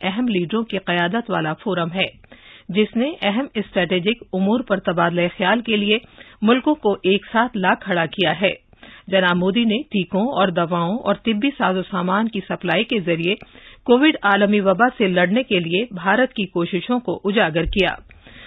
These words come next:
उन्होंने आलमी वबा के बाद बहाली के लिए आत्मनिर्भर मुहिम के बारे में भी बात की। सरबराह conference में अहम इलाकाई और बैनुल अक़वामी उमूर नीज भारत बैरुल काहिल, जनूबी चीन के समंदर,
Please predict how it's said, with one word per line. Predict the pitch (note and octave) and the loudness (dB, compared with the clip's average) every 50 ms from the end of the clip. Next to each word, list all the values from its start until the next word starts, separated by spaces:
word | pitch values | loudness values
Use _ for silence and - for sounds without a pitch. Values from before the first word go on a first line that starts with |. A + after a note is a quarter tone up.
| - - - - | -20 -18 -2 2
उन्होंने | B3 A#3 B3+ B3+ B3 B3 A#3+ | 4 6 6 6 6 6 4
आलमी | - G#3 A3 A3 A3+ A3+ A#3 A#3 | 4 4 4 4 6 6 4 4
वबा | G#3+ G#3+ G#3 G3+ B3+ D4 | 6 4 4 4 4 2
के | C#4+ C4+ A#3 | 2 2 0
बाद | F#3+ F#3 F3+ F3+ G#3+ A3+ | 2 4 4 4 2 2
बहाली | A3+ F#3+ G3 F3+ F3 F#3 F#3 G#3+ B3+ | 0 0 0 0 0 0 0 0 0
के | A#3+ - G#3 F3+ | 0 -2 -2 0
लिए | F3 E3+ E3+ F3+ - - - | 0 0 0 -2 -2 -2 0
आत्मनिर्भर | G3 G3+ A#3+ C4 - A#3+ A3+ G#3+ G3+ F#3 F3 G#3 F#3+ G3 F#3 - - - - - - - - _ _ - | 0 2 2 2 2 2 2 4 2 2 2 0 0 -2 -4 -8 -12 -20 -20 -20 -20 -20 -20 _ _ -2
मुहिम | F3+ F#3+ G#3+ G#3+ B3 D4+ D4 | 2 2 4 4 4 2 0
के | - A3+ G3 | 0 0 0
बारे | F3 - - G3 A3+ B3 | 2 2 2 4 2 2
में | A#3+ A3+ A3 | 2 0 0
भी | G3+ G#3+ A3 A3+ | -2 -2 -4 -2
बात | F#3+ F3+ G#3+ F#3 D3 D3 | 0 0 0 0 0 -2
की। | - F#3+ F3 D3 - - - - - - - - - - - - | -2 -2 -4 -4 -4 -10 -18 -20 -20 -20 -20 -20 -20 -20 -10 0
सरबराह | - A#3+ A#3 A3+ A#3+ B3 B3+ B3+ | 2 2 4 4 4 4 4 4
conference | B3 B3+ A#3+ A#3+ A#3+ - D#4+ F#4 - - | 4 4 2 2 2 2 -2 -2 -2 -2
में | A#3+ A#3+ C#4 E4 - - | -2 -2 -2 -4 -4 -4
अहम | A3+ G3 A3+ C4 C#4 - | -4 -2 -2 -4 -4 -2
इलाकाई | - G#3 G3+ F#3 F#3 - - F#3 F#3 G#3+ C4 - - | 0 2 2 2 2 0 0 -2 -2 -2 -4 -4 -2
और | A3 G3 F#3+ F3+ | -2 0 0 0
बैनुल | E3+ F#3+ F3+ F#3 F#3+ F#3+ F#3 | 2 2 2 2 2 2 0
अक़वामी | F3+ - - F#3 F3+ G3+ A#3 B3+ B3+ - - - | 0 0 0 0 2 2 2 0 0 -4 -4 -2
उमूर | F3+ F#3 F3+ E3+ F3 G#3+ B3 A#3+ | -2 0 2 2 0 0 -2 -2
नीज | F#3 F#3 G3 G3 G#3 F#3+ E3+ | 0 0 2 2 0 -2 -4
भारत | C#3+ D3+ F3 G3 A3+ B3+ B3 | -6 -4 -2 -2 -2 -2 -2
बैरुल | G3 F3+ F3+ F3 E3+ F3+ F3+ E3 | -4 -4 -2 -2 -2 -2 -4 -2
काहिल, | - F#3+ E3+ E3+ E3+ G#3 A#3 C#4 - - - _ _ _ - - - - _ - | -2 -2 -2 0 0 -2 -4 -4 -6 -12 -20 _ _ _ -20 -20 -20 -20 _ -6
जनूबी | F3 E3+ G#3+ G#3+ B3+ B3+ C4 D4 C#4 | -2 2 2 2 4 4 2 2 2
चीन | C#4+ - - A#3+ B3+ C#4 C4 | 0 -2 -2 0 0 -2 -2
के | - A3 | -4 -4
समंदर, | G3 - G#3 F#3 F3+ F3+ F3 E3+ F3 F#3 A3 | -2 -2 -2 -2 0 0 -2 0 -2 -2 -2